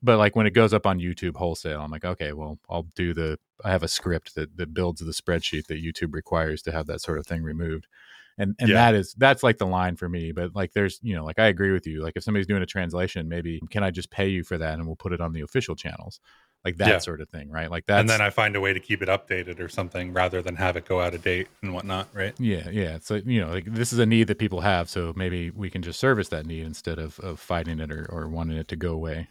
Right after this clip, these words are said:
Speaker 1: That's a,
Speaker 2: I think
Speaker 1: that's
Speaker 2: the, the really easy example of this that I just saw recently is Nintendo just took down,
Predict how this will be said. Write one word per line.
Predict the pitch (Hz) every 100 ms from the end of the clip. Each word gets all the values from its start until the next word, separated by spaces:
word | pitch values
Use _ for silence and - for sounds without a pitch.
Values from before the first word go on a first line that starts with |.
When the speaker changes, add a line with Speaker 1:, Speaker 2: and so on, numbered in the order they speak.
| -
Speaker 1:
That's | - -
a, | 101
Speaker 2:
I |
think | 117 98
Speaker 1:
that's | -
Speaker 2:
the, | 101 95 -
the | 117
really | 110 117 113 101 - - 127 - -
easy | 113 101 101
example | 92 95 95 92 98
of | 92
this | 87
that | - 95
I |
just | 95 90
saw | -
recently | 92 92 98 101 92
is | 90
Nintendo | 98 92 98 92
just | 92 92 -
took | 98 -
down, | 92 90 90 87